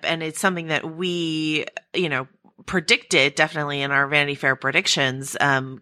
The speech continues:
considering the caliber of the actors in it and that it's about show business, but it's still just a show that I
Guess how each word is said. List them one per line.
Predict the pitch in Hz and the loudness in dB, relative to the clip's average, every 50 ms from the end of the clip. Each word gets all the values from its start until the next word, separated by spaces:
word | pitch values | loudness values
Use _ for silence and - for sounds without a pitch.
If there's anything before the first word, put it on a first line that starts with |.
| _ _ | _ _
considering | - 185 165 - - 151 151 139 | -6 -4 -4 0 0 0 0 0
the | 139 | -2
caliber | 139 165 151 143 135 131 131 139 131 | 0 2 4 4 4 4 2 0 -2
of | 127 | 0
the | 135 139 139 | 2 4 4
actors | 151 160 - 151 139 135 | 4 4 2 -4 -6 -4
in | 135 131 | -4 -2
it | 135 117 90 | -2 -2 -2
and | 135 139 | -2 -2
that | 135 131 | -2 -2
it's | 127 - - | -2 -4 -4
about | 131 - 143 143 - | 2 2 2 2 2
show | - - 143 131 | 0 -2 -4 -2
business, | 131 156 160 151 147 123 123 131 - - - - - - - - | -2 -2 -4 -2 -2 -4 -4 -4 -6 -8 -10 -8 -8 -8 -10 -4
but | - 190 | -2 -2
it's | 185 - | -2 0
still | - - 277 294 | 2 4 4 4
just | 214 240 233 - | 4 2 0 0
a | 190 | 0
show | 185 - 208 196 190 | 2 4 4 4 4
that | 175 165 | 6 6
I | 170 156 147 143 | 6 4 4 2